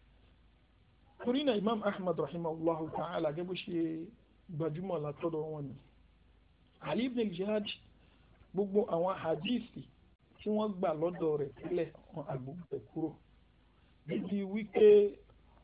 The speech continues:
ọmọ Imam Ahmad, Abdullah Ó ní bàbá àwọn sọ wípé kó ń strike gbogbo hadithi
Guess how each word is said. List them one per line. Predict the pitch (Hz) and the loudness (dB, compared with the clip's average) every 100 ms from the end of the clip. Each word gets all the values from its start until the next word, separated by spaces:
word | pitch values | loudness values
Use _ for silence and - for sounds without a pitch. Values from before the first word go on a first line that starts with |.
| - - | -20 -2
ọmọ | - 190 190 190 190 190 185 277 - - | 4 4 2 -2 -4 -6 -8 -10 -14 -10
Imam | 147 175 208 | -2 2 2
Ahmad, | 185 180 175 170 170 - - _ _ _ _ _ - - - - - | 0 -6 -4 -2 -4 -6 -18 _ _ _ _ _ -20 -20 -20 -20 -6
Abdullah | 147 127 160 180 196 165 - - _ _ - _ - | -4 2 4 6 6 4 0 -20 _ _ -20 _ 2
Ó | 180 | 4
ní | 202 | 4
bàbá | 208 151 185 185 | 0 2 2 2
àwọn | 156 151 | 0 -4
sọ | 151 151 160 | -4 -2 -2
wípé | 170 - 175 | -4 -6 -6
kó | - 180 | -4 -6
ń | |
strike | 156 - 185 180 175 | -6 2 2 2 -6
gbogbo | 160 156 156 | -8 -4 -4
hadithi | - 143 185 175 131 | -4 -6 -6 -10 -12